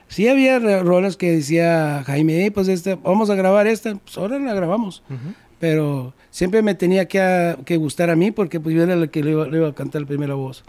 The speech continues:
Speaker 2: Sí.
Speaker 1: Eran muy poquitas las que cantaba Jaime solo, porque las, el que él cantaba solo es la que había grabado anterior, antes de que yo
Speaker 2: De que
Speaker 1: entrara al
Speaker 2: entraras.
Speaker 1: grupo.
Speaker 2: Eh, una pregunta, ¿con chamacos llegaste a ir a México o puro Estados Unidos?
Speaker 1: Nomás entramos a Matamoros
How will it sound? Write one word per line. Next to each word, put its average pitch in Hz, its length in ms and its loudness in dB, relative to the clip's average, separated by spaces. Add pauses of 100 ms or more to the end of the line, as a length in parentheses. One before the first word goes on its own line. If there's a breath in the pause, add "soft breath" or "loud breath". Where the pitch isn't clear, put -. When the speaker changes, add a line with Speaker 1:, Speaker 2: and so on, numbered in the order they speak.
(160)
Speaker 2:
Sí. 123 60 -16 (260)
Speaker 1:
Eran 165 200 2
muy 185 140 4
poquitas 202 460 -2
las 180 140 0
que 175 120 -4
cantaba 180 380 2
Jaime 185 260 2
solo, 185 320 0
porque 165 260 -6
las, 160 220 0
el 170 180 0
que 202 120 -4
él 190 40 -2
cantaba 220 280 0
solo 220 220 2
es 220 60 0
la 202 100 -4
que 180 100 -2
había 180 160 2
grabado 185 260 2
anterior, 165 640 0
antes 156 300 -2
de 151 60 -4
que 147 140 -8
yo 147 300 -2 (180)
Speaker 2:
De 139 100 -12
que - 100 -6
Speaker 1:
entrara 139 80 -2
al 131 100 -2
Speaker 2:
entraras. 123 320 -6
Speaker 1:
grupo. 120 120 -16 (680 soft breath)
Speaker 2:
Eh, 143 340 0 (140)
una 185 180 -2
pregunta, 165 320 -2
¿con 160 140 -2
chamacos 175 400 -2
llegaste 156 320 0
a - 20 2
ir 165 60 2
a 156 40 0
México 185 400 -6 (120)
o 131 240 -8
puro 143 280 -4
Estados 143 220 -4
Unidos? 151 180 2
Speaker 1:
Nomás 185 200 4
entramos 220 460 2
a 196 40 2
Matamoros 180 960 0